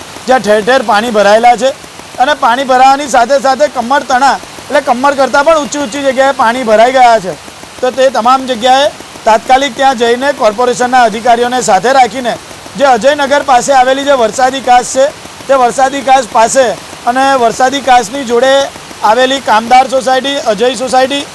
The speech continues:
સાથે સારાભાઈ સોસાયટીની અંદર જ્યાં તમામ જગ્યાએ પાણી ભરાઈ ગયા છે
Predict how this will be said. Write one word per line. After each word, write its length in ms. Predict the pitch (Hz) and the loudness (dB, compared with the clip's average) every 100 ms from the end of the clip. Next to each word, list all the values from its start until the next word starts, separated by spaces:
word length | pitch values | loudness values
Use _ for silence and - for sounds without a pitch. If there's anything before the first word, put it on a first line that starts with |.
| - - - - | -18 -18 -16 -2
સાથે 280 | 220 214 311 | 0 2 2
સારાભાઈ 480 | 226 240 269 277 | 2 2 2 0
સોસાયટીની 520 | 247 240 254 254 254 262 | -2 -2 -2 -2 -4 -4
અંદર 320 | 233 269 202 - - - - - - - - - - - - | 0 0 0 -6 -18 -18 -18 -18 -18 -18 -18 -18 -18 -18 -4
જ્યાં 140 | 240 277 | -2 0
તમામ 320 | 247 247 277 | 2 2 0
જગ્યાએ 340 | 254 262 269 | 0 2 2
પાણી 300 | 269 214 247 | 2 0 0
ભરાઈ 240 | 226 220 247 | 0 2 4
ગયા 260 | 254 262 | 4 4
છે 140 | 240 | 2